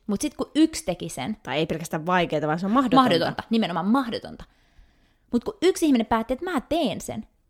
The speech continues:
Speaker 1: niin sen jälkeen se energia siitä vapautui, että ai, se onkin mahdollista. Ja sitten, niinku, ja nyt se on kuulemma ihan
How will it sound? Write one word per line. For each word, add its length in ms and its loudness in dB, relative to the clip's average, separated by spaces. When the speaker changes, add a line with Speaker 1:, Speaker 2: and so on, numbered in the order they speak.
Speaker 1:
niin 120 0
sen 320 0
jälkeen 640 2
se 240 -8
energia 500 2
siitä 300 0
vapautui, 480 0
että 160 -6
ai, 180 2
se 120 -2
onkin 240 0
mahdollista. 540 0
Ja 60 0
sitten, 320 0
niinku, 540 2
ja 60 2
nyt 160 2
se 60 4
on 80 0
kuulemma 260 4
ihan 240 2